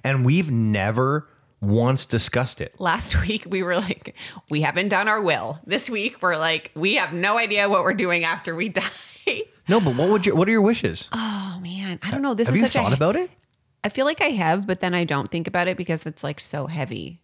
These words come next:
Speaker 2: and then I just avoid. Have
Speaker 1: Yeah,
Speaker 2: you?
Speaker 1: but these are things that you can't avoid.
Speaker 2: I know.
Speaker 1: 'Cause these
Speaker 2: I'm
Speaker 1: things
Speaker 2: aware.
Speaker 1: happen.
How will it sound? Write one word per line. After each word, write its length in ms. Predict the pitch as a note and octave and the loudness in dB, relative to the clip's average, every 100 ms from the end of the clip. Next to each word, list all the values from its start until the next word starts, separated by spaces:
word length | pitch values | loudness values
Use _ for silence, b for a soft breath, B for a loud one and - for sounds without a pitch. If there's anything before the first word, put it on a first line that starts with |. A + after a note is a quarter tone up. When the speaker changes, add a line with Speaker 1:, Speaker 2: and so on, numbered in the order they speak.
| - | -8
Speaker 2:
and 120 | D#3 | -4
then 80 | C#3+ | 0
I 100 | C#3 | 0
just 200 | C#3+ C#3+ | -2 -2
avoid. 600 | C#3 C#3 C3 A#2+ - F3 _ _ | -4 -4 -6 -6 -8 -14 _ _
Have 120 | - C3+ | -2 0
Speaker 1:
Yeah, 60 | |
Speaker 2:
you? 200 | C3+ C3 | 2 0
Speaker 1:
but 60 | C#3 | 2
these 200 | C3 C#3+ | 2 4
are 60 | D#3 | 2
things 220 | C#3+ C3 | 2 2
that 100 | G#2+ | 2
you 100 | G#2+ | 0
can't 300 | - A2 C#3 | 0 0 0
avoid. 260 | A#2+ E2 C#2+ | 0 0 0
Speaker 2:
I 120 | D#3+ | -2
know. 320 | E3+ G#3+ F3 | 0 0 2
Speaker 1:
'Cause 140 | A2+ G#2 | 2 2
these 160 | B2+ | 2
Speaker 2:
I'm 60 | E3 | 2
Speaker 1:
things 140 | C3+ D#3 | 4 4
Speaker 2:
aware. 200 | E3+ A2+ | 4 2
Speaker 1:
happen. 180 | G#2+ E2+ | 0 -2